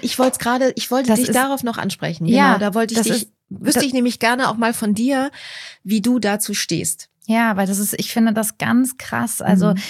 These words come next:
Speaker 2: wir waren ja jetzt gerade mit unserem Team auf Mallorca und da haben wir wirklich mit allen zusammen, also wir waren dreiunddreißig Frauen da und, äh, äh,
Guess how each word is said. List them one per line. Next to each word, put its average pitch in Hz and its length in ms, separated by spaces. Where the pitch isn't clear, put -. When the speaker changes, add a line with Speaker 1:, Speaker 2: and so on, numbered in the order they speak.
Speaker 2:
wir 202 140
waren 208 200
ja 220 60
jetzt 220 240
gerade 214 460
mit 208 260
unserem 202 720
Team 254 280
auf - 200
Mallorca 220 800
und 214 180
da 202 120
haben 202 180
wir 196 380
wirklich 208 260
mit 202 160
allen 202 260
zusammen, 214 540
also 202 140
wir 185 80
waren 208 240
dreiunddreißig 214 720
Frauen 226 560
da 214 240
und, 214 320
äh, 202 300
äh, 190 300